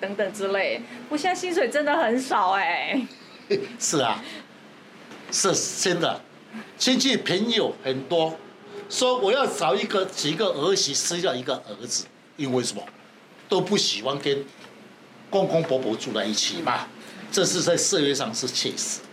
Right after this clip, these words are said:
Speaker 2: 所以现在来讲的时候，是不是六都，特别是台北还台北市，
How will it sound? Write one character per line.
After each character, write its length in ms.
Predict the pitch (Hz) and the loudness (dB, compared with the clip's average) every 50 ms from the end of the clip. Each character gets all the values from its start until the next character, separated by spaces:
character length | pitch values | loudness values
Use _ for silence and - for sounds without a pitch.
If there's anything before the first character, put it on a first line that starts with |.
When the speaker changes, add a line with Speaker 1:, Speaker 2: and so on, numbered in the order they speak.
| - - - - - - - - - - - - - | -20 -20 -20 -20 -20 -20 -20 -18 -16 -16 -16 -8 -4
Speaker 2:
所 200 | - - 277 277 | 2 4 4 4
以 60 | 254 | 4
现 340 | 254 - - 349 302 262 262 | 4 2 4 4 4 2 2
在 180 | 262 277 254 | 2 2 2
来 180 | 202 180 208 226 | 2 0 0 0
讲 240 | 220 - 165 123 127 | 0 -2 -2 -2 0
的 120 | 151 131 | -2 0
时 220 | 123 - - - 147 | 0 0 0 0 0
候， 80 | 135 | 0
是 140 | 127 - 196 | 0 0 0
不 80 | 165 160 | 2 0
是 280 | - 175 185 147 131 131 - - - - - - - - - - | 2 2 2 2 0 -2 -8 -16 -20 -20 -20 -20 -20 -20 -6 0
六 200 | 196 226 175 - | 2 2 2 2
都， 300 | - - 147 151 151 151 - - - - - - - - - - - - - - - - | 2 2 2 2 2 0 -6 -14 -20 -20 -20 -20 -20 -20 -20 -20 -20 -20 -20 -20 -6 0
特 160 | - 240 202 | 2 2 2
别 160 | - 170 180 | 4 2 2
是 140 | 170 202 196 | 2 0 0
台 260 | - - - 143 185 202 | -2 0 0 0 0 0
北 220 | 202 151 120 107 | 0 -2 -2 -2
还 100 | 104 139 151 | -2 -4 -4
台 180 | 147 139 143 | -2 -2 -4
北 140 | 147 143 120 95 92 | -2 -2 -6 -4 -2
市， 180 | - - - | -2 -2 -4